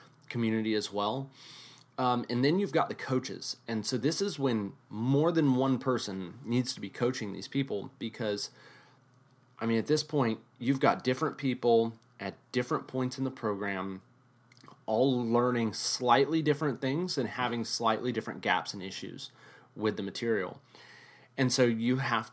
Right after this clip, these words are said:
to, you're covering a lot of bases. And so it really, really helps to have multiple coaches who can go in there and help, and you're really coaching the coaches on how to help these people. Uh, so just something to consider.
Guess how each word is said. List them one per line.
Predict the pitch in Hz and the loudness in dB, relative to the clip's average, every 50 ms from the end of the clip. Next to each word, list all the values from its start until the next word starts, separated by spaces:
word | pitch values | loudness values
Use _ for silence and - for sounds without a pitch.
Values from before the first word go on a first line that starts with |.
| _ - | _ -10
to, | - - 104 98 95 95 92 - - _ _ _ _ _ - | -6 -4 -2 -2 -2 -4 -6 -8 -12 _ _ _ _ _ -8
you're | - 110 123 | -4 -2 -2
covering | 120 - 143 131 110 110 107 98 | 0 2 2 2 2 2 0 0
a | 92 | -2
lot | 95 101 104 101 101 107 | 0 2 4 4 4 4
of | 101 | 2
bases. | - 101 98 92 - - - - - - - - _ - | 0 -2 -4 -4 -8 -10 -10 -12 -12 -12 -14 -16 _ -10
And | 117 - | -6 -2
so | - 123 | 0 0
it | 113 - | 0 0
really, | 113 107 104 110 123 139 143 139 143 139 | -4 -6 -2 2 4 6 8 8 8 8
really | 131 131 123 110 107 | 6 6 4 2 0
helps | 110 110 104 - - - | -2 -4 -4 -4 -6 -8
to | - | -10
have | 101 - 98 95 90 90 92 98 - - - - _ _ _ _ _ - | -10 -8 -6 -6 -6 -6 -8 -10 -12 -14 -20 -20 _ _ _ _ _ -8
multiple | 110 110 113 127 139 151 160 151 156 160 143 | -4 0 4 6 8 8 6 6 4 -2 -2
coaches | 139 - 143 135 139 139 185 185 214 220 - - - - | 0 2 0 0 2 0 -2 -2 -2 -4 -6 -8 -6 -2
who | 127 123 120 120 120 117 117 113 - - | 0 2 4 4 2 2 0 -4 -8 -12
can | - - 117 110 107 104 98 92 - _ | -6 -4 -4 -2 -2 -4 -6 -8 -8 _
go | - 143 147 160 | 0 2 4 6
in | 156 143 135 | 6 6 4
there | 135 131 131 127 | 4 4 2 2
and | 117 107 | 0 0
help, | 123 120 113 - | 0 0 0 0
and | - 107 104 | 0 -2 0
you're | 110 123 127 | 2 2 2
really | 123 123 123 117 113 101 | 4 4 4 4 2 0
coaching | - - 117 110 - - 110 101 | -2 0 -2 -2 -2 -2 -6 -6
the | 90 85 | -8 -6
coaches | - - 127 123 120 - 104 95 87 - - - - - - - - _ _ _ _ - | -2 0 0 0 0 0 -2 -2 -2 -6 -10 -14 -18 -20 -20 -20 -20 _ _ _ _ 0
on | 113 110 | 0 0
how | 107 - - 110 | 0 2 0 0
to | 104 95 | 0 0
help | 87 98 95 - | -2 -8 -8 -8
these | - 107 - | -10 -12 -10
people. | - - 110 - - - - - - _ - - - - - - - - - - _ _ - | -8 -10 -10 -10 -10 -14 -18 -18 -20 _ -20 -20 -20 -20 -20 -20 -20 -20 -20 -20 _ _ 2
Uh, | 127 123 123 117 | 4 4 6 6
so | 113 - 151 135 127 | 6 6 8 8 8
just | 127 143 - - | 6 4 4 4
something | 147 127 117 123 113 | 2 0 0 0 -2
to | 113 110 | -2 -4
consider. | - 110 98 - - - 104 101 98 98 95 90 | -4 -4 -4 -4 -4 -2 -2 -2 -2 -2 -4 -6